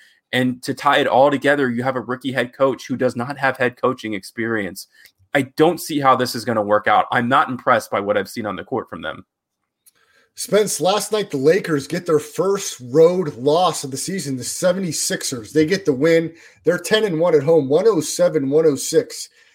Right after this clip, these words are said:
Speaker 2: And LeBron James had a fantastic game. He had thirty-four points. He had six assists, six rebounds. He was eight of eleven from the line. Anthony Davis only five of ten from the free throw line.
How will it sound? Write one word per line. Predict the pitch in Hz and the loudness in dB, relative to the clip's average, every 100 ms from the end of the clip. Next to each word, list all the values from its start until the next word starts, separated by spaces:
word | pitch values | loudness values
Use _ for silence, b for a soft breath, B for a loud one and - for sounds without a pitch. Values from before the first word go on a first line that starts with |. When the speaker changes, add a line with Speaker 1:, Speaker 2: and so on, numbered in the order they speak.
| b b - | b b 2
Speaker 2:
And | 156 156 147 156 - _ _ _ _ - | 6 6 4 -4 -12 _ _ _ _ -8
LeBron | 147 202 233 | -2 2 0
James | 170 202 175 | 0 -6 -2
had | 151 | -2
a | 131 | 0
fantastic | 151 135 160 165 151 127 | 0 0 -2 -2 -4 -6
game. | 143 139 135 b b b b | -4 -2 -4 b b b b
He | _ 185 | _ -4
had | 190 185 156 | 2 2 4
thirty-four | 165 170 160 175 151 151 | 2 0 -2 4 4 4
points. | 147 147 147 143 | -2 0 -2 -2
He | |
had | 131 | -4
six | - - 156 151 | -2 -6 -6 -6
assists, | - 165 156 - | -2 0 0 -2
six | 160 - | -6 -4
rebounds. | 139 147 143 139 139 135 - b b _ | 0 2 2 2 0 -4 -12 b b _
He | 180 | 0
was | 156 165 | 0 0
eight | 170 202 | 2 4
of | 160 | 6
eleven | 147 151 160 | 8 6 4
from | 151 143 | -4 -4
the | 123 | -2
line. | 131 143 131 135 | 0 0 -2 -4
Anthony | 156 208 247 202 | -2 0 0 -2
Davis | 131 165 180 151 | 2 2 2 0
only | 160 160 143 | 0 0 0
five | 131 151 170 196 | 0 2 2 2
of | 156 135 | 0 -2
ten | - 185 196 | -2 -2 -2
from | 160 139 | -4 -4
the | |
free | 135 139 | -2 0
throw | 135 131 123 | 0 -2 -2
line. | 123 123 120 | -2 -4 -6